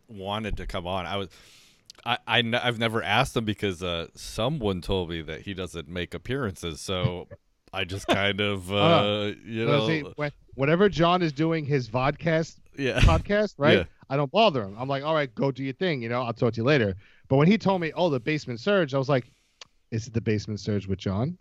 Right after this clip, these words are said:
Speaker 2: or is it John and Frank?" Because, you know, you let me know. I said,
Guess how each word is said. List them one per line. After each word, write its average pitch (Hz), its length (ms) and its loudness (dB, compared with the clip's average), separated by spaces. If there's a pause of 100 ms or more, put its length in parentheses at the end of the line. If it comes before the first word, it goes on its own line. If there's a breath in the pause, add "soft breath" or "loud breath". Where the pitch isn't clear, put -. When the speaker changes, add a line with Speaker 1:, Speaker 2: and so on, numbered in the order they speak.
Speaker 2:
or 101 240 2
is 95 120 -2
it 95 100 -2
John 92 240 0
and 82 100 -8
Frank?" 127 420 0
Because, 98 340 0
you 123 80 6
know, 104 100 6
you 104 180 4
let 120 180 6
me 92 100 0
know. 104 360 4 (600)
I 113 100 6
said, 104 260 2